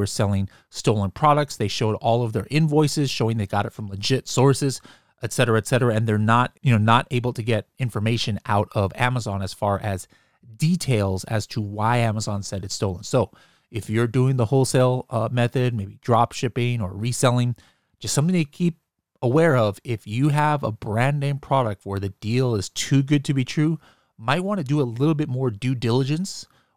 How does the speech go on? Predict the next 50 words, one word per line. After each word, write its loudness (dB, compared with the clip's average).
with -2
investigating -2
it, -6
because -8
obviously -2
that -4
if, -12
if -8
you're 0
a -2
big -2
seller, 0
last 0
thing -8
you -4
want, -4
I -12
mean, -8
it -20
doesn't -2
matter -6
what -6
size -6
seller -6
you -10
are, -14
anybody, -2
but, 0
you -6
know, -2
last 2
thing -6
you -4
want -6
is -8
to -12
get -4
your -4
account -6
shut -4
down -2
because -14
Amazon -6
is -8
ac-, -14
accusing -4
you -4
of, -12
of -12
selling, -2